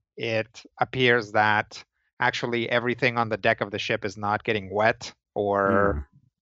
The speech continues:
Speaker 1: Subject to the wind. It's all just happening, like, immediately outside of the ship.
Speaker 2: Ah, okay. Like they're in a protective
Speaker 1: Mm-hmm.
Speaker 2: field. Um, so beyond the storms, do I see, like, behind us, behind them,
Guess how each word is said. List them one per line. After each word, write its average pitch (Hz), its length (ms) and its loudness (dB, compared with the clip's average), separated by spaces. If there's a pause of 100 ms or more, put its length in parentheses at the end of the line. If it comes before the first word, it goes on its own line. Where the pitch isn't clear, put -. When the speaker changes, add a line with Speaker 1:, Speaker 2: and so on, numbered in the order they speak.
Speaker 1:
Subject 107 420 0
to 120 60 -4
the 107 100 0
wind. 110 460 -2
It's 98 160 -4
all 110 140 4
just 101 200 -6
happening, 101 380 -2
like, 98 240 -6
immediately 113 580 -2
outside 101 420 0
of 95 60 -6
the 101 80 -8
ship. - 320 -2 (180)
Speaker 2:
Ah, 92 260 -4
okay. 76 320 -8
Like 76 180 -8
they're 85 120 -6
in 80 60 -6
a 71 40 -8
protective 76 720 -8 (560)
Speaker 1:
Mm-hmm. 107 160 -4
Speaker 2:
field. - 280 -4 (680)
Um, 95 600 -2
so 110 160 0
beyond 117 320 2
the 113 40 4
storms, 110 420 2
do 104 120 0
I 92 80 2
see, 104 280 -2
like, 90 260 -2
behind 107 400 0
us, - 280 0
behind 107 480 -2
them, 110 380 2